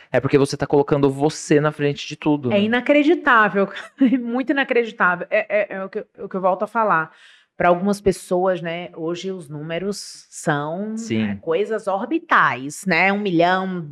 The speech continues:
Speaker 2: vinte milhões, não sei quantos milhões.
Speaker 1: Tudo número, né?
Speaker 2: Mas, cara, eu ter trezentas mil pessoas, mais de trezentas mil pessoas assistindo o meu vídeo no YouTube, que
Speaker 1: É.
Speaker 2: isso? Sabe, tipo,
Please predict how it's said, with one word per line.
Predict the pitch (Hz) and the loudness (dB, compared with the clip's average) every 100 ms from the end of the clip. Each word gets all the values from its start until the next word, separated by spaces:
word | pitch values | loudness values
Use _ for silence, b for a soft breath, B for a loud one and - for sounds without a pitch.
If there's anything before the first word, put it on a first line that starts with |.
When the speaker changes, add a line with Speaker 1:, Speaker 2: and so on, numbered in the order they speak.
| 143 | -6
Speaker 2:
vinte | 208 196 | -4 -4
milhões, | 160 151 175 180 175 175 | -2 0 0 -2 -6 -12
não | |
sei | 185 180 | -12 -4
quantos | 202 202 | -4 -4
milhões. | 175 170 180 185 - B B B | -8 -8 -8 -10 -14 B B B
Speaker 1:
Tudo | 151 160 | -2 0
número, | 135 120 110 110 | 2 2 2 2
né? | |
Speaker 2:
Mas, | 110 233 - | 2 0 0
cara, | 240 247 233 202 | 2 4 6 8
eu | 208 240 208 165 - _ _ _ _ _ _ _ _ _ _ - | 8 10 8 6 0 _ _ _ _ _ _ _ _ _ _ 4
ter | 214 208 196 170 - | 8 8 8 2 2
trezentas | 208 202 185 165 254 320 - _ _ _ - 269 226 | 4 6 4 2 2 2 -4 _ _ _ 4 6 6
mil | 214 226 254 | 0 2 0
pessoas, | 254 254 240 208 | 4 4 4 0
mais | 214 277 | 2 2
de | 285 | 2
trezentas | 285 254 269 254 | 2 2 -2 -4
mil | 262 | -4
pessoas | - 254 - 214 208 214 | -2 -2 4 4 6 2
assistindo | 202 - - 269 277 | -4 -8 -4 -2 0
o | 233 214 | 2 2
meu | 190 240 302 | 4 6 6
vídeo | 185 240 285 247 | 4 0 0 2
no | |
YouTube, | 220 202 240 277 226 220 _ - | 2 2 2 2 0 -8 _ -2
que | - 440 | 4 4
Speaker 1:
É. | 339 | 4
Speaker 2:
isso? | 285 392 - 220 170 - _ _ _ _ _ _ _ _ _ _ | 2 0 0 0 0 -4 _ _ _ _ _ _ _ _ _ _
Sabe, | - 226 269 302 | 2 4 6 4
tipo, | - - 233 214 185 170 | 2 4 8 10 8 4